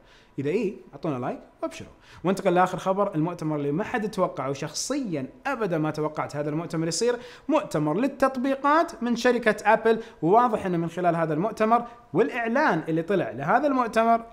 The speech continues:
أبل ناوية تكرم أهم وأكثر التطبيقات تميزًا. الظاهر واحد منهم هو تيك توك اللي ذكر في الحلقة، ومليار ونص تحميل، وأصلًا على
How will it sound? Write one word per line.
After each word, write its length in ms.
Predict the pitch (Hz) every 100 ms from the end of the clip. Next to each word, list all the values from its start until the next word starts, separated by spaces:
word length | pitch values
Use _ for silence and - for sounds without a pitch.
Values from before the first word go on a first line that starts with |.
| -
أبل 300 | 214 180 170
ناوية 440 | 151 180 190 185
تكرم 480 | 185 - 170 165 147
أهم 360 | 143 175 180 147
وأكثر 420 | 143 156 156 151
التطبيقات 680 | 139 139 139 135 165 170 202
تميزًا. 540 | 202 208 160 143 156 - - -
الظاهر 360 | 165 269 254 208
واحد 260 | 208 175 180
منهم 260 | 190 165
هو 60 | 156
تيك 200 | 170 156
توك 240 | 170 151
اللي 160 | 143 143
ذكر 220 | 147 147
في 100 | -
الحلقة، 380 | 135 160 170 160
ومليار 640 | 135 123 127 135 151 139
ونص 360 | 131 143 147 -
تحميل، 460 | 127 143 196 254
وأصلًا 640 | 180 190 202 - 165 156 131
على 380 | 185 190 131